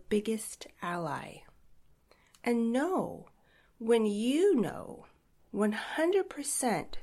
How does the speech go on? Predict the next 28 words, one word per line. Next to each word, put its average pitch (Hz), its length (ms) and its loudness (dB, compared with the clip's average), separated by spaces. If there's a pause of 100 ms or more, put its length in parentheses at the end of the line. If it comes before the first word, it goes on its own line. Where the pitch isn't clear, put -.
(280)
that - 160 -2
you 226 240 -2
will 240 320 -4 (120)
always 226 920 4 (180)
be 220 200 4
able 220 260 0
to 208 120 -6
depend 220 640 0
on 233 260 0
yourself 233 500 0
to 208 120 -6
be 196 400 -2
there 233 260 -2
for 220 260 0
you, 202 600 2 (1080)
that - 180 2
when 220 280 6
you 294 560 2 (140)
have 262 560 2
bad 240 300 6
experiences, 277 1160 2 (400)
you 247 320 4
won't 254 500 4
be 214 120 4
your 180 420 0
own 170 340 -2
worst 165 380 -2
critic. - 580 -6